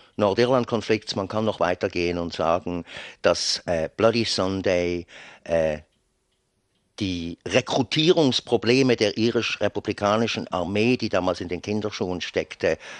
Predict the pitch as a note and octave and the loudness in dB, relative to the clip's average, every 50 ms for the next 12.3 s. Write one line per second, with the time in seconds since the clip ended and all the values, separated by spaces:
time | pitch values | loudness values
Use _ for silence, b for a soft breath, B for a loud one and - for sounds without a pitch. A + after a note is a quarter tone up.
0 | B B B B B B _ - G#2 F#2+ - - _ _ _ _ _ _ _ - | B B B B B B _ 0 2 2 2 0 _ _ _ _ _ _ _ -4
1 | - C3+ B2 A#2+ B2 A2+ G#2+ - - - - B1 - - - - - - - F#2 | 2 4 6 6 6 6 4 0 -2 -2 -4 -4 -4 -6 -12 -14 -12 -8 -6 -4
2 | F2+ F2 F2+ F2 F2 E2+ D#2+ - F#2+ G2 F2+ F#2 F#2 F2+ F2 B B B B B | -2 -2 -2 -2 -4 -6 -6 -6 -6 -4 -4 -4 -4 -6 -8 B B B B B
3 | B B B B B B B B B - B2 A#2 - - - D#3 D#3+ F#3 - - | B B B B B B B B B 0 2 2 4 2 2 2 0 -2 0 2
4 | - D#3 D3 C#3 C#3 C3+ C3+ C#3 C3+ - - - - A#2+ A2+ A2+ A2 G#2+ G#2+ G#2+ | 4 4 4 4 4 2 2 0 -2 -4 -8 -4 0 2 2 2 2 0 0 -2
5 | - - - B2 C3 B2 B2+ A2+ G#2 G#2 - - A2+ - - - G#2 G#2 G#2 G2+ | -2 0 2 2 2 2 2 2 2 2 2 -2 -4 -4 -4 -4 -4 -4 -4 -6
6 | G#2 - - - G#2+ G2+ F2+ F#2+ G#2+ G#2+ - - - - - A2+ G2+ G2+ - - | -6 -4 -2 -2 -2 0 0 0 -2 -2 -4 -8 -8 -6 -4 -4 -4 -2 0 0
7 | F#2+ F#2 F2 - - - G#2 - - - G#2 F2 F2 - - - - E2+ F2 F#2 | 0 0 0 -2 -2 -2 -2 -2 0 -2 -2 -2 -2 -4 -4 -4 0 2 2 2
8 | G2+ - - - - A2+ F#2+ F#2 F2+ F2 D#2 F#2 F#2+ F#2+ F#2+ G#2+ G2 F2 - - | 2 0 -2 -2 0 0 2 2 0 0 0 -2 -2 -2 -2 -4 -6 -8 -6 -4
9 | - G2+ F#2+ E2+ E2+ F2 D#2+ - _ - - E2+ - - - G2 G#2+ G2+ - G#2 | -4 -4 -4 -4 -6 -6 -8 -10 _ -10 -10 -10 -8 -6 -4 -4 -4 -2 -4 -6
10 | F#2 - - - F2 E2+ E2+ D#2+ D2+ - - - - - - A2+ A2 A2+ B2+ A2 | -8 -6 -4 -4 -2 -2 -2 -4 -6 -8 -12 -12 -10 -8 -4 -4 0 2 0 0
11 | - _ - A2+ G#2 G2+ F#2+ F#2+ F#2+ F#2 B B B B B B B B B B | 0 _ -4 -2 -2 0 0 -2 -4 -6 B B B B B B B B B B
12 | - F#2 F2+ F2+ F2+ | -2 0 2 2 0